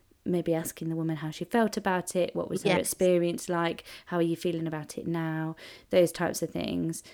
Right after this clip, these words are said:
Speaker 1: Um, and, and actually what really came across very strongly from this conference was that it wasn't so much necessarily what looked like a medically complicated birth,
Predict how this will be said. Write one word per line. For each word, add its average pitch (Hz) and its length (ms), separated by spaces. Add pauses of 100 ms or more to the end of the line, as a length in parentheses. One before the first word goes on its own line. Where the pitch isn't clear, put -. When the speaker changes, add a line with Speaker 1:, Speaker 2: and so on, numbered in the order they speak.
(380)
Speaker 1:
Um, 165 600 (440)
and, 180 240
and 185 160
actually 170 800
what 185 320 (320)
really 185 380
came 175 240
across 170 320
very 160 220
strongly 165 420
from 160 220
this 156 160
conference - 460
was 165 160
that - 180
it - 100
wasn't 190 300
so 170 180
much 165 440 (280)
necessarily 165 800 (300)
what 175 300 (140)
looked 175 400
like 160 220
a 165 60
medically 160 400
complicated 156 640
birth, - 720